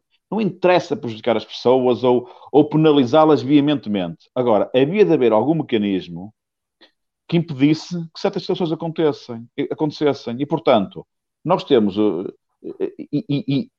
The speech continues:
e deixar este histórico e esta aflição para as gerações seguintes, hum,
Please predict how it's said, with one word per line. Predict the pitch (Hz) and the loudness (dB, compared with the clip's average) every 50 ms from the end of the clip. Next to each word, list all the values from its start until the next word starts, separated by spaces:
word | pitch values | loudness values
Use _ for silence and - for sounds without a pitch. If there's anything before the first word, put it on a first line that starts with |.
| _ _ _ - | _ _ _ 2
e | 147 139 | 4 6
deixar | 147 143 - - - 185 170 156 160 160 - | 6 6 4 6 4 4 4 4 2 4 4
este | 185 185 185 - | 4 4 4 0
histórico | - - - - 135 117 107 101 95 90 90 - - 85 73 - _ _ _ _ _ _ _ | -4 -4 -2 2 4 6 6 4 2 0 -6 -8 -16 -16 -16 -18 _ _ _ _ _ _ _
e | - 117 | 0 2
esta | 156 170 165 - 160 | 2 2 4 2 0
aflição | 156 - - 151 147 - - 131 117 107 95 | 0 0 0 0 0 2 4 4 4 4 2
para | - 101 | 0 -2
as | 104 98 | -2 -2
gerações | 104 107 104 - 107 104 - - | -4 -6 -6 -6 -10 -10 -10 -12
seguintes, | - 95 90 92 92 95 95 95 - - - - _ _ _ _ _ _ _ _ _ _ _ _ _ _ _ _ _ _ _ _ _ _ _ - | -12 -10 -8 -6 -6 -6 -8 -10 -16 -20 -20 -20 _ _ _ _ _ _ _ _ _ _ _ _ _ _ _ _ _ _ _ _ _ _ _ -2
hum, | 113 113 110 107 107 107 104 101 101 98 98 98 | 0 2 2 2 2 0 -2 -4 -4 -6 -8 -10